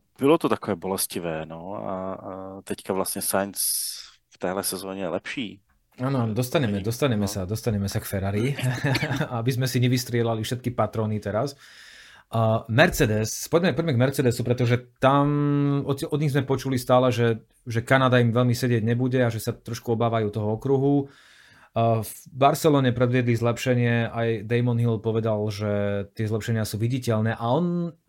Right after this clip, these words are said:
Speaker 2: minimálne z časti ich pripisoval aj, e, možno nejakým radám od Lewisa Hamiltona,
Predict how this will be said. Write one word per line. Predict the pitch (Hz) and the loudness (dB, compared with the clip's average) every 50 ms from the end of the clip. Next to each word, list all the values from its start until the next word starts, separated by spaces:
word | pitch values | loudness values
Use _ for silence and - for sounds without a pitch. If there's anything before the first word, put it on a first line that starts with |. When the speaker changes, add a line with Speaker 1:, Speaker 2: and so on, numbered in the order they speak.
| _ 120 | _ -4
Speaker 2:
minimálne | 131 147 165 160 156 147 139 127 120 | -2 -2 0 2 2 2 2 2 0
z | - - | -2 -2
časti | - 139 127 - - 131 | -2 -2 -2 -2 -6 -8
ich | 120 - | -6 -6
pripisoval | 120 123 120 127 123 - 127 113 113 113 113 - - | -6 -6 -4 -4 -4 -2 -2 0 0 -2 -2 -2 -2
aj, | 113 110 110 110 | -2 0 0 -2
e, | 110 101 - - _ - 104 | -4 -6 -10 -16 _ -16 -14
možno | 101 95 98 101 101 110 113 107 113 110 107 | -12 -10 -10 -8 -6 -4 -4 -4 -2 -2 -2
nejakým | 107 104 101 - 113 107 | -2 -2 -2 -2 -2 0
radám | 107 117 123 117 120 113 107 | 2 2 2 2 2 0 0
od | 104 104 107 | -2 -2 -2
Lewisa | 117 113 - 110 98 | -4 -2 -2 -4 -4
Hamiltona, | 104 110 113 117 113 110 101 95 98 101 | -2 -2 0 -2 -2 -2 -4 -4 -4 -4